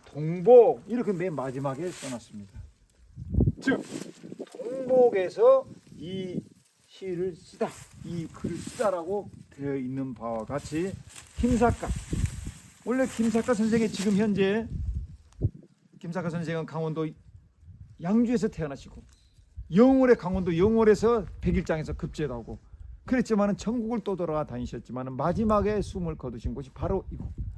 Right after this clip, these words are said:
숨을 거두시다가 삼 년 뒤에 아들, 둘째 아들 익균이 와서 시신을 수습해서 강원도 영월에 옮겨서 지금은 김삿갓 선생의 무덤은 강원도 영월에 있습니다.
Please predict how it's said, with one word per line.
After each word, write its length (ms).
숨을 280
거두시다가 560
삼 160
년 140
뒤에 340
아들, 380
둘째 240
아들 160
익균이 300
와서 260
시신을 320
수습해서 600
강원도 580
영월에 360
옮겨서 480
지금은 460
김삿갓 420
선생의 480
무덤은 460
강원도 640
영월에 360
있습니다. 380